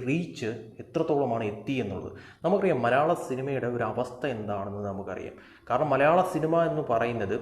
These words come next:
ഇപ്പോൾ ഒരു പാൻ ഇന്ത്യൻ ലെവൽ റീച്ച് നേടിക്കൊണ്ട് കളക്ഷൻ വാരുന്ന ഒരു സിനിമയല്ല. ഇതുവരെയും അങ്ങനെ ഒരു കാര്യം സംഭവിച്ചിട്ടില്ല.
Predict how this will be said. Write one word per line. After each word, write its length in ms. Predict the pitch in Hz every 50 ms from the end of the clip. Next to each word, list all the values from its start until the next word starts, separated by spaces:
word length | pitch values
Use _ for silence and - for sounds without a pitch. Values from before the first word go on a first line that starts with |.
| - - - - - -
ഇപ്പോൾ 200 | 127 - 147 143 143
ഒരു 120 | 139 143 - -
പാൻ 380 | - 143 139 143 156 165 175 190
ഇന്ത്യൻ 400 | 190 190 190 180 190 190 180 175 143 117 110
ലെവൽ 320 | 110 110 107 127 113 98 98 117 - - - - - - - - 123 117
റീച്ച് 500 | 135 160 165 160 - - - - 196 165
നേടിക്കൊണ്ട് 640 | 131 113 107 107 104 107 104 - - 104 98 98 120 -
കളക്ഷൻ 480 | - 117 120 - - - - 165 147 135 120
വാരുന്ന 440 | 113 107 107 113 117 120 117 123 117
ഒരു 200 | 110 107 120 120 -
സിനിമയല്ല. 580 | - 110 107 117 117 123 104 92 101 101 104 - - - - - - _ _ _ _ _ -
ഇതുവരെയും 480 | 131 131 143 190 175 151 139 135 139 135 -
അങ്ങനെ 260 | 123 120 127 135 135 131
ഒരു 120 | 127 127
കാര്യം 300 | 123 110 104 110 113 123 -
സംഭവിച്ചിട്ടില്ല. 880 | - 120 101 104 110 117 127 127 127 123 123 123 - 113 101 98 95